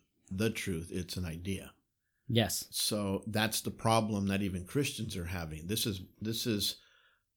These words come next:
Speaker 1: truth, but it's more of an idea. Uh,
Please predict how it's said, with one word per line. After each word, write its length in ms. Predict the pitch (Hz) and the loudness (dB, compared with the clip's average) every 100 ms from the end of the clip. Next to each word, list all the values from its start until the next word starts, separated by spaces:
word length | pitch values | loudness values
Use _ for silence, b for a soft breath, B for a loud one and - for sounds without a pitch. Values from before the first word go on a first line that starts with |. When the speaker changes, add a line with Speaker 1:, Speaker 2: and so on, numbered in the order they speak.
| _ _ _ - | _ _ _ -6
Speaker 1:
truth, 440 | - 151 139 - | 2 6 6 6
but 140 | 113 104 | 4 2
it's 280 | 95 - - | 2 0 0
more 220 | 110 117 | 2 2
of 120 | 101 | 2
an 100 | 98 | 2
idea. 600 | 95 95 107 98 85 73 - | 0 0 0 0 0 -8 -12
Uh, 240 | 95 85 | -10 -8